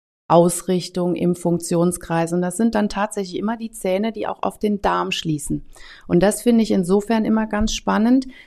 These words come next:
Das habe ich in, zu Beginn meiner Karriere so nicht gesehen. Das ist aber eine Dynamik, die jetzt tatsächlich in den letzten zehn, fünfzehn Jahren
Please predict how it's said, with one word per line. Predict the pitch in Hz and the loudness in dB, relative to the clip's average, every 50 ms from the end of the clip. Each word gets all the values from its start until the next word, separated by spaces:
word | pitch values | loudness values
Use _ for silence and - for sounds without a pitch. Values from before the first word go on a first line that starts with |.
| _ _ | _ _
Das | - 196 196 - | 0 0 0 2
habe | 202 208 214 220 | 0 2 2 2
ich | 214 208 - | 0 2 2
in, | 202 196 190 190 190 185 180 - - | 2 2 4 4 2 0 0 -2 -4
zu | - - 196 | -2 0 2
Beginn | 180 196 190 - 196 220 254 269 | 2 2 2 4 6 8 10 10
meiner | 254 240 233 233 233 233 | 10 8 6 4 2 0
Karriere | - - 214 208 196 208 196 202 202 214 214 214 220 214 | 0 -2 -2 0 0 0 2 2 2 2 0 -2 -4 -8
so | 214 - - 202 196 196 | -6 -2 2 4 4 4
nicht | 185 185 196 196 - - - | 4 2 0 -2 -4 -8 0
gesehen. | - 247 240 240 254 262 277 294 330 427 - _ _ _ - | 0 0 2 4 4 6 6 6 6 4 2 _ _ _ -2
Das | - 196 190 - | -2 -2 -2 0
ist | - 214 214 - | 0 -2 0 0
aber | - 208 208 196 | -2 0 2 2
eine | 202 202 196 185 | 2 2 2 2
Dynamik, | 190 196 180 175 160 170 196 220 240 247 247 - | 0 2 2 4 4 4 4 4 2 2 0 -2
die | - 208 | -4 0
jetzt | 202 208 202 202 - - | 0 0 0 -2 -6 -8
tatsächlich | - 196 196 202 - - 214 208 220 220 208 208 | -4 -4 -4 -2 -2 -2 -2 0 -2 -2 -2 0
in | 202 | 0
den | 196 196 190 | 0 0 0
letzten | 185 190 190 - - 214 208 | 0 -2 -4 -4 -4 -4 -4
zehn, | - - - 202 208 208 | -2 0 0 0 0 0
fünfzehn | - - 208 220 - - - - 196 190 | 0 -2 -2 -2 -2 -6 -6 -6 -4 -2
Jahren | 180 170 170 175 185 214 233 | -2 -2 0 0 0 -2 -2